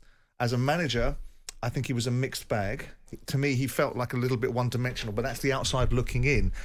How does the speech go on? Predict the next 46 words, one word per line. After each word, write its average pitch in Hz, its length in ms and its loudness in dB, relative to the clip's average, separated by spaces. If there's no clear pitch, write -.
And 120 100 -2
if 120 60 0
you 139 80 0
look 160 160 -2
at 127 60 -4
the 127 60 -2
fact 127 280 4
domestically 120 600 2
he 120 80 2
hasn't 120 280 0
managed 117 420 -2
for 123 80 -6
twelve 123 340 0
years, 123 520 -2
it's 139 140 -2
very 165 240 2
difficult 139 440 -2
to - 160 -4
argue 135 420 2
for - 160 -4
him 117 240 0
to - 140 -4
be 120 180 0
in 120 80 0
an 113 100 0
international 123 520 -2
framework 120 640 -2
on 120 120 0
the 117 60 0
back 123 340 0
of 113 180 -4
the 113 200 2
body 127 280 4
of 113 120 0
work 120 260 0
that 101 120 -2
he's 107 200 0
done. 104 440 0
I 131 40 -4
mean, 151 180 0
Wales 175 340 4
is 151 100 2
a 147 60 2
certain 131 280 2
setup. - 520 -2
I, 156 300 2